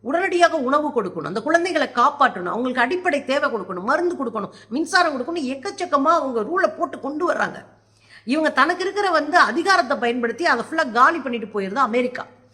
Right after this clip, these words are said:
ஒவ்வொரு முறையும் இஸ்ரேலை காப்பாற்றக்கூடிய கேடுகட்டத்தனத்தை இந்த அமெரிக்கா செஞ்சுட்டே இருக்கு. அப்ப இந்த முறை என்ன அப்படின்னா, மிரட்டுது ஈரானை. ஈரான் பதிலுக்கு என்ன பண்ணிடுச்சுன்னா, இந்த மிரட்டுற வேலையெல்லாம் என்கிட்ட வச்சுக்காத,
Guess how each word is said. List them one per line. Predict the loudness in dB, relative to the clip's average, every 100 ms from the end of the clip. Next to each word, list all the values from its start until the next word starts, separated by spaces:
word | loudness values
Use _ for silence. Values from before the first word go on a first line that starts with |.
| _ _
ஒவ்வொரு | 0 0 2 2 2
முறையும் | 0 -2 -2 -4
இஸ்ரேலை | -6 -4 -4 -4 -2
காப்பாற்றக்கூடிய | -2 0 0 0 -4 -6 -6 -6
கேடுகட்டத்தனத்தை | -4 -4 -4 -6 -6 -6 -6 -4
இந்த | -4
அமெரிக்கா | -4 -6 -8
செஞ்சுட்டே | -8 -10 -8 -6
இருக்கு. | -6 -10 -20 _ _ _ _ _ _ _ -6
அப்ப | -2 0 -2
இந்த | 0 0 0
முறை | 0 -2 -2
என்ன | 0 0
அப்படின்னா, | 0 -2 -2 -2 0
மிரட்டுது | 2 2 0 -2 -2 -4
ஈரானை. | -2 -2 -4 -8 -20 _ _ _ _ -2
ஈரான் | 2 4 4 0 0
பதிலுக்கு | 0 0 -2 -4
என்ன | -4 -4
பண்ணிடுச்சுன்னா, | -4 -4 -4 0 0 0
இந்த | -2 -4
மிரட்டுற | 0 0 0 0 0
வேலையெல்லாம் | 0 -2 -2 -4
என்கிட்ட | -4 -4
வச்சுக்காத, | -4 -2 0 -2